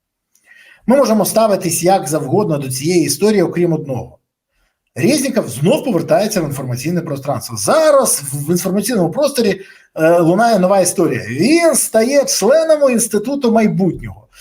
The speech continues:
Е, не тільки він займає там, буде займати якусь посаду, займатися якимись питаннями, але ви ж розумієте, коли не працює Інститут репутації, то тоді Резніков працює в Інституті майбутнього.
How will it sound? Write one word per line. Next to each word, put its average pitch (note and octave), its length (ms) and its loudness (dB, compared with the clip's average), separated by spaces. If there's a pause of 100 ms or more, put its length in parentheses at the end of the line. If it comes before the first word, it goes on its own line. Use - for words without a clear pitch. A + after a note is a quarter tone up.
(340)
Е, E3+ 340 2
не E3 140 -2
тільки C#4 360 -4
він F#3 160 -4
займає F3+ 640 0
там, D3 340 -2
буде D#3+ 180 -2
займати D#3+ 340 0
якусь D3 240 -4
посаду, A3 600 0
займатися E3+ 520 -2
якимись D#3 380 -6
питаннями, G3+ 640 -2
але D#3 420 0 (300)
ви D3+ 80 -6
ж E3+ 80 0
розумієте, E3+ 580 -4
коли D#3+ 240 0
не D3+ 80 0
працює D3 480 -4
Інститут B2+ 580 -12
репутації, E3+ 800 -6 (320)
то B3 500 0 (500)
тоді G3+ 260 2
Резніков E3 440 -2
працює F3 320 -6
в C#3+ 80 -2
Інституті C#3+ 480 -12
майбутнього. G2+ 560 -12